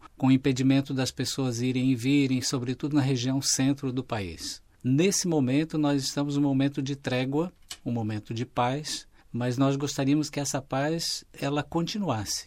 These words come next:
que houvesse mesmo um acordo entre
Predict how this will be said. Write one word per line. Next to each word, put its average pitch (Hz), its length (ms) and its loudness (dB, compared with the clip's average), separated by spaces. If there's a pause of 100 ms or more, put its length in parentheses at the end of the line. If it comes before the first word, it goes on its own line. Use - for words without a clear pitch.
que - 160 -8
houvesse 131 560 0
mesmo 127 400 2
um 123 100 0
acordo 151 800 2 (180)
entre 139 800 2